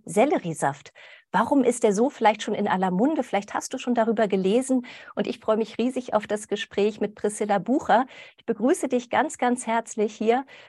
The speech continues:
bei diesem Gesundheitsimpulskongress und freue mich, dass wir mal darüber sprechen. Denn du hast ja viele, viele Jahre schon Erfahrung mit diesem Thema, bist aber auch ganz breit und ganzheitlich aufgestellt. Und das finde ich wundervoll,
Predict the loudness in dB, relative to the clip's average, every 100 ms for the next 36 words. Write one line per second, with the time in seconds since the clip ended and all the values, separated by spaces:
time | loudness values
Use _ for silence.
0 | 0 0 2 2 2 2 2 2 0 -2
1 | -4 -2 -2 -2 -2 -4 0 0 0 -4
2 | -4 2 2 2 -2 -4 -2 0 2 2
3 | 0 -2 0 2 4 4 0 0 -12 -4
4 | -2 -2 -4 -4 -4 -4 -2 0 0 0
5 | 2 2 2 -6 -6 -2 -2 -2 -2 -2
6 | -2 0 0 2 0 -2 -4 -6 -6 -2
7 | 0 0 -2 0 2 2 4 2 2 -4
8 | 2 4 4 0 -2 -2 -2 -6 -8 -2
9 | 0 0 -4 -4 0 0 -2 -8 -6 -8
10 | -2 2 6 4 4 0